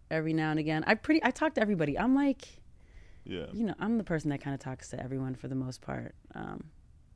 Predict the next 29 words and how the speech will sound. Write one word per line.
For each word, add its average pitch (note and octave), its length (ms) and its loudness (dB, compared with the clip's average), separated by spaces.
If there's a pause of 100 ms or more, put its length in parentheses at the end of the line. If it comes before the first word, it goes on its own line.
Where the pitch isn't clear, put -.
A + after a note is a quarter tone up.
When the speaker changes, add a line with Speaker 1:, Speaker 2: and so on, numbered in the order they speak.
(160)
Speaker 1:
yeah. - 180 -6 (500)
Speaker 2:
That's - 120 -18
dope. F2+ 240 -12 (1080)
I, F2 120 -8
I F2+ 60 -8 (540)
can't D2+ 160 -8
relate. E2 280 -8 (280)
<laughs> - 400 6
Speaker 1:
Unrelatable G3+ 1000 10
content. C#3+ 400 2
Speaker 2:
<laughs> - 20 -8
Unrelatable A#2 580 2
content F2+ 360 -4
for G2 60 -10
myself. F2+ 400 -6 (340)
No, C#3 160 8
I, C#3+ 440 10
I'm D#3+ 200 4
cool D3+ 520 4
with, A2 340 -2
you A2+ 100 -2
know, F2 240 -4 (680)
like, G2 220 0
ninety-five G2 640 0
percent F2+ 280 -8
of E2 80 -10
people. F2+ 340 -8 (200)
<laughs> A#3+ 100 4 (880)
Speaker 1:
Yeah. G#3 320 0